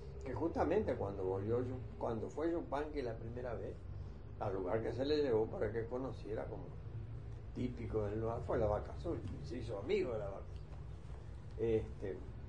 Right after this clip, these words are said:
bueno, y ahí salían cuentos y cosas de la,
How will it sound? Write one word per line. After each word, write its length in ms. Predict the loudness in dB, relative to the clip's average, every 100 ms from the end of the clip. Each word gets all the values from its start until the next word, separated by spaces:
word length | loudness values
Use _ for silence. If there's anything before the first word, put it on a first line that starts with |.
| -8 -8 -8 -8 -8 -8 0
bueno, 240 | 2 4 4
y 140 | 6
ahí 600 | 6 6 6 6 4 -2 -8 -10 -12 -12
salían 500 | -6 -4 0 2 2 -2 -8 -12 -12 -10 -10 -10 -10 -10 -10 -8 -8 -8
cuentos 480 | 0 4 4 2 -2 -6
y 40 | -4
cosas 340 | -4 -2 -4
de 80 | -2
la, 140 | -2